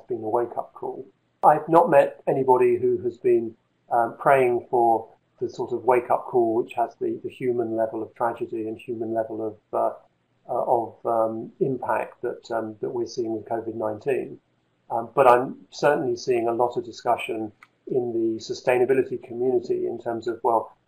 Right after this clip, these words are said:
actually we need to, you know, we need to learn from this. And,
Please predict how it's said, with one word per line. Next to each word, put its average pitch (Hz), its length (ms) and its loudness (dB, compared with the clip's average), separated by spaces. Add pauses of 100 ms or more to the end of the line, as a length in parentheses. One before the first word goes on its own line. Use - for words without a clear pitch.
(140)
actually 127 320 -4
we 123 160 -2
need 123 220 -4
to, 117 380 -4
you 147 60 -8
know, 113 120 -4
we 135 120 -4
need 135 140 -8
to 120 80 -8
learn 120 300 4
from 117 160 -14
this. - 240 -10 (100)
And, 117 200 -10